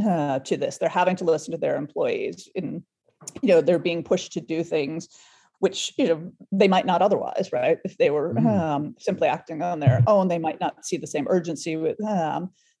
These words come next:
Speaker 1: that they would if they've got, you know, tens of thousands of employees, you know, pushing them to do something.
Speaker 2: Yeah. Yeah. And, and this discussion also with the post-pandemic, uh,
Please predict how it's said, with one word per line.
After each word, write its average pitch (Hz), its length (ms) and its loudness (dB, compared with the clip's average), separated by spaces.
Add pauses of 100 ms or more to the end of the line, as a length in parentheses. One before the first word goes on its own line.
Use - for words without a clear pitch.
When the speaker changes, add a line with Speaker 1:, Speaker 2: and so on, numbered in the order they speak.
(120)
Speaker 1:
that 185 200 2
they 165 120 4
would 165 480 0
if - 180 -2
they've 151 320 -2
got, 139 320 0 (240)
you 170 80 -8
know, 143 140 -6 (180)
tens 190 200 0
of 175 100 -4
thousands 170 440 0
of 151 220 -8 (160)
employees, 165 720 0 (960)
you 190 160 4
know, 143 100 -2
pushing 220 360 4
them 151 100 0
to 175 120 -10
do - 120 -8
something. - 500 -12 (120)
Speaker 2:
Yeah. 104 300 2 (120)
Yeah. 120 200 6
And, 120 180 4
and 123 140 4
this 127 200 2
discussion 123 540 0
also 117 300 2
with 113 240 2
the 117 80 0
post-pandemic, 110 1000 4 (180)
uh, 101 520 2